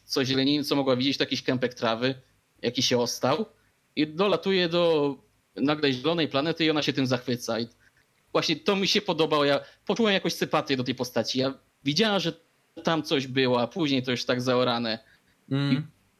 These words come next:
Speaker 1: co później kolejne błędy. No.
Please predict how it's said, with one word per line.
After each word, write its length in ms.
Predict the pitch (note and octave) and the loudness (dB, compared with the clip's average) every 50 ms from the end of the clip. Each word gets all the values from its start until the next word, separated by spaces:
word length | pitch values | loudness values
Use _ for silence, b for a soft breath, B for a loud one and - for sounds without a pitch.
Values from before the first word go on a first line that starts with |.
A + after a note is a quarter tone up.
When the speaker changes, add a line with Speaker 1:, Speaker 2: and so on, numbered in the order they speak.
| _ _ _ | _ _ _
Speaker 1:
co 160 | - E3 D#3 | -2 -2 -2
później 720 | D3+ - E3+ D#3 D3+ D3 D3 D3 C#3+ C3 B2+ B2+ A#2 - - - _ _ _ _ _ | 0 0 -2 -2 0 2 2 2 2 2 0 -2 -2 -6 -12 -20 _ _ _ _ _
kolejne 300 | C3 C3 B2+ B2+ B2+ B2 | 0 2 2 2 2 0
błędy. 360 | A#2 B2 A#2 A#2 A2 A#2 G2+ | 0 0 0 0 0 -2 -4
No. 120 | G#2+ - | -4 -6